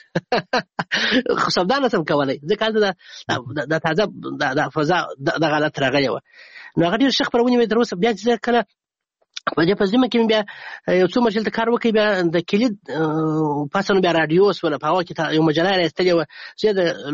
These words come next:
لوی کندهار دپاره ایډیټر وټا-، وټاکلم. هلته مضامین چاپېدل او تر څنګ مې په احمدشاه بابا لیسه کې د پښتو ادبیاتو استادي کوله. بیا به ځینې خلکو خندله وه، "دا سپېڅلی که مړ شو، څونه کارونه، څونه چوکۍ به، یا څونه پوسټر به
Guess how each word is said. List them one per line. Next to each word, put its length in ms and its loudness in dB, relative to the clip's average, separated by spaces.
لوی 120 4
کندهار 460 0
دپاره 340 0
ایډیټر 380 0
وټا-، 360 0
وټاکلم. 520 0
هلته 220 -2
مضامین 340 2
چاپېدل 440 0
او 140 0
تر 120 -4
څنګ 240 -4
مې 140 2
په 80 2
احمدشاه 360 2
بابا 240 2
لیسه 300 -2
کې 160 -2
د 60 -2
پښتو 320 -4
ادبیاتو 320 2
استادي 320 0
کوله. 320 2
بیا 160 0
به 80 2
ځینې 160 2
خلکو 220 -2
خندله 300 0
وه، 80 4
"دا 100 0
سپېڅلی 400 0
که 80 -2
مړ 200 2
شو، 80 -12
څونه 320 0
کارونه، 300 0
څونه 220 2
چوکۍ 220 2
به، 100 6
یا 100 2
څونه 220 2
پوسټر 240 2
به 120 4